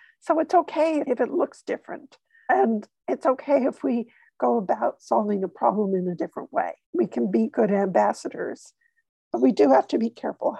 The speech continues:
how we talk about the work because, you know, we talk about traditional training or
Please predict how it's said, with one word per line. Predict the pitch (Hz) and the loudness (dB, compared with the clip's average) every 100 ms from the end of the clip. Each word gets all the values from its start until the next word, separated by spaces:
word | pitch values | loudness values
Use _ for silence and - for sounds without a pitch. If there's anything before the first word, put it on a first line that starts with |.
| - | -10
how | - | -10
we | 320 269 _ _ _ _ _ - | -10 -12 _ _ _ _ _ -10
talk | 392 392 | -8 -6
about | 320 220 190 | 0 2 2
the | - | -2
work | - - 240 - | -6 -6 -8 -10
because, | 254 - 247 233 214 _ _ _ _ _ _ _ _ _ _ _ _ _ _ - | -10 -6 2 2 0 _ _ _ _ _ _ _ _ _ _ _ _ _ _ -4
you | 285 | 0
know, | |
we | 226 233 | 2 0
talk | - 254 - | -2 -4 0
about | 202 208 214 | 2 4 2
traditional | - - 208 - - 220 208 | -4 -4 0 -2 0 0 0
training | 180 - 220 202 202 196 | 0 -4 -2 0 -2 -2
or | 185 160 | -4 -6